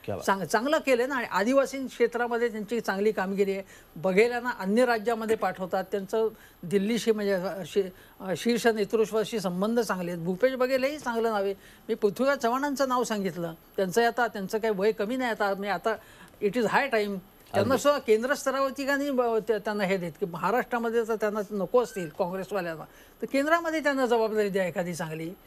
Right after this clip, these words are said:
Speaker 1: नाही, पण पृथ्वीराज
Speaker 2: पृथ्वीराज चव्हाणांना
Speaker 1: चव्हाणांबद्दल ज्यावेळेला ते मुख्यमंत्री होते, त्यावेळेला त्यांच्याबद्दल म्हटलं जायचं की पृथ्वीराज चव्हाण म्हणजे अशा,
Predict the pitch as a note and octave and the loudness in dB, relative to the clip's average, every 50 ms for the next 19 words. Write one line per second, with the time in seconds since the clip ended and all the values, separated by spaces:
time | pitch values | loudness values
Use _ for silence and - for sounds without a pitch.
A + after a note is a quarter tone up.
0 | - - - - G#3+ A#3+ B3+ - - - - G#3+ D#3 - A#3+ B3 - - - - | -20 -8 2 4 6 6 6 4 2 -2 -2 2 4 4 4 4 4 2 2 2
1 | G3 G3 G3 F#3 E3+ E3 - D#3+ E3+ F3 E3 D#3+ D3 D3+ D#3+ D#3+ D#3 E3+ D#3+ D#3+ | 2 2 2 2 2 4 4 4 2 4 4 2 2 4 2 0 0 -2 -6 -6
2 | - - - F3+ E3+ D#3+ D3+ D3+ D#3+ C3+ G#2 G2 F#2+ G#2+ G#2+ A#2+ A#2+ A2+ A#2 B2 | -6 -4 -2 -2 -2 0 2 2 2 2 2 0 -2 -2 0 2 2 2 2 0
3 | B2+ B2 B2 B2+ B2 C3+ B2 B2 A#2+ C3 C#3 C3+ C3 A#2 F#2+ A2+ A#2 A2+ A2 G2+ | 0 0 -2 -2 -2 -2 -2 -2 -2 -2 -2 -2 -2 -4 -2 -2 0 0 0 0
4 | F2+ F2+ G#2 A2+ - - - - B2 B2+ B2+ A#2+ - - C3+ B2+ - C#3 C#3+ D3+ | 0 -2 -4 -4 -4 -6 -6 -4 -2 -2 -2 -2 -2 -2 -2 -2 0 2 2 2
5 | C#3 - C#3 C#3+ C#3+ D3 C#3+ C3 A#2+ A2+ A#2 B2 A#2+ G2+ A2 A2 G#2 - - C#3 | 2 2 0 0 0 0 -2 -4 -4 -2 0 0 -2 -2 -2 -4 -4 0 4 4
6 | C#3 - - | 4 4 4